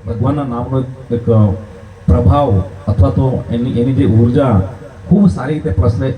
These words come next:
એના માટેનો એક રોડ મેપ પચીસ મહિનાનો આપણે, અ, વિચારેલો છે.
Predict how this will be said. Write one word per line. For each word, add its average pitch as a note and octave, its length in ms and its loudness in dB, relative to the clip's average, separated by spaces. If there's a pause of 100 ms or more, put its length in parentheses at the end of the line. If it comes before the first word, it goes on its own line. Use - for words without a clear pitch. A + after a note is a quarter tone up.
એના A#2 180 -2
માટેનો C#3+ 360 -2
એક C#3 100 -4
રોડ B2+ 360 2
મેપ B2+ 340 -2
પચીસ F#2 320 -2
મહિનાનો G#2+ 320 2
આપણે, G2+ 260 2 (440)
અ, G2+ 140 8
વિચારેલો G#2+ 540 4
છે. F2 160 2